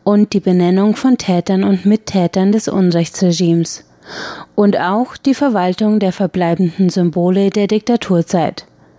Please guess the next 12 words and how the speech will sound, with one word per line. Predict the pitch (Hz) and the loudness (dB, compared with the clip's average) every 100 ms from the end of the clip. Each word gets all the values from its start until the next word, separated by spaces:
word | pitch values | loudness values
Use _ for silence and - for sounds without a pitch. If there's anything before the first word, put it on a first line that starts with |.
| - - - - - - | -20 -14 -14 -14 -6 0
Denn | 240 | 2
der | 247 | 2
Umgang | - 254 277 202 214 | 0 0 2 0 0
mit | 190 | 0
den | 190 | 0
Statuen | 185 - 190 185 - 208 196 | -2 -2 -2 -2 -2 0 0
des | 175 | -2
Diktators | - 175 - 180 175 202 202 196 | -4 -6 -4 -4 -2 0 -2 -2
ist | - - | -6 -4
umstritten. | - 226 - - 175 170 180 - _ _ _ - - - - | -2 -2 -2 -2 0 0 -2 -6 _ _ _ -18 -16 -16 -4
Immer | 196 196 190 | 0 2 2
wieder | 165 190 226 220 | 2 0 0 -2